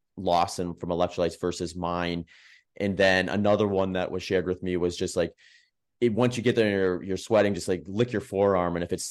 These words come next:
tastes really salty, you're probably a higher salt concentration loss person, versus if it just tastes a little more plain, you're probably a lower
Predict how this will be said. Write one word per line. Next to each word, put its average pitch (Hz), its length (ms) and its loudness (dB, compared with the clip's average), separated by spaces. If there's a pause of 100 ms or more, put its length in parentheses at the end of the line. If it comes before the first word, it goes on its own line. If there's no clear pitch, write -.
tastes 104 320 -2
really 92 160 0
salty, 92 400 0
you're 87 160 0
probably 90 540 2
a 85 60 2
higher 90 340 0
salt - 280 -2
concentration 87 640 -6
loss 85 220 0
person, 87 300 -6
versus 87 240 -4
if 85 80 -10
it 85 60 -6
just - 200 -18
tastes - 260 -4
a 90 40 -4
little 87 180 -2
more 85 240 -4 (240)
plain, 90 420 -2
you're 82 200 -4
probably 85 400 0
a 80 60 2
lower 85 480 0